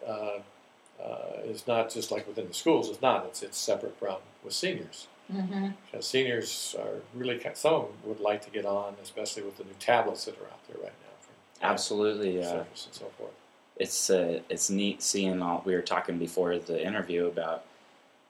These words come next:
Speaker 3: I was telling you how no one knows what a podcast is, or very few are, you know, ha-, have been educated to what they are, and that's one of the things that gets me so en-,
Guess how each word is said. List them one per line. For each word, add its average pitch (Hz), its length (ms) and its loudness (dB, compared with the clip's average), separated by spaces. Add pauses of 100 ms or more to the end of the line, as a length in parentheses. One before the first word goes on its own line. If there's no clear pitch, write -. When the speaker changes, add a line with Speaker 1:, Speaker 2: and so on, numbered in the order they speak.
(160)
Speaker 3:
I 85 60 -4
was 82 160 0
telling 90 200 0
you 90 100 -2
how 85 220 -4
no 95 200 6
one 95 160 6
knows 92 320 4
what 87 140 0
a - 20 -2
podcast 98 800 2
is, 87 220 0
or 90 80 6
very 101 320 8
few 110 460 6
are, 87 280 2 (340)
you 95 160 -2
know, 82 220 -2 (260)
ha-, - 100 -8 (320)
have 95 180 2
been 90 160 6
educated 87 560 2
to 98 100 2
what 90 220 4
they 87 160 2
are, 87 320 4
and 87 180 0 (420)
that's 98 200 4
one 104 140 4 (100)
of 92 40 2
the 92 60 -4
things 95 360 2
that 95 140 4
gets 92 220 6
me 92 100 0
so 92 240 2
en-, 90 80 0